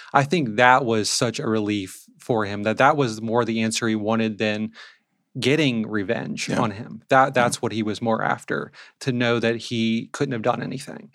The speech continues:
Speaker 2: Yeah.
Speaker 1: So that made sense. That's why it worked for me so well.
Speaker 2: And that's one of those moments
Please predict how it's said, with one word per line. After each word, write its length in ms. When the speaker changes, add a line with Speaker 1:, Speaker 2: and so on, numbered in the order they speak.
Speaker 2:
Yeah. 220
Speaker 1:
So 240
that 180
made 180
sense. 240
That's 320
why 180
it 80
worked 200
for 80
me 180
so 180
well. 300
Speaker 2:
And 120
that's 240
one 100
of 80
those 220
moments 340